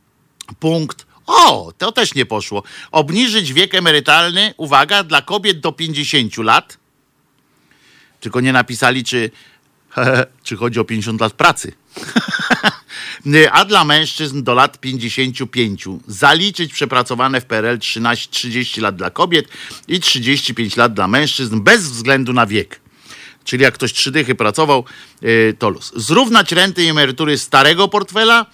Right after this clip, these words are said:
do poziomu aktualnie wypłacanych. Poprawić warunki pracy służby zdrowia, co zapewni pełną opiekę medyczną osobom pracującym".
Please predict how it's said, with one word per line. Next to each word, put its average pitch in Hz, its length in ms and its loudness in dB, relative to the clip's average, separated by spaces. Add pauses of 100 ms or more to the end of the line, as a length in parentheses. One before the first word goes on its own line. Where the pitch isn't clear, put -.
(200)
do 196 180 -2
poziomu 160 540 0
aktualnie 123 600 0
wypłacanych. 107 640 -4 (320)
Poprawić 202 520 2
warunki 143 420 -2
pracy 143 320 -2
służby 131 360 -8
zdrowia, 120 560 2 (120)
co 147 140 -4
zapewni 131 460 -2
pełną 202 440 0
opiekę 131 380 -2
medyczną 117 480 -6
osobom 123 340 -6
pracującym". 120 600 -4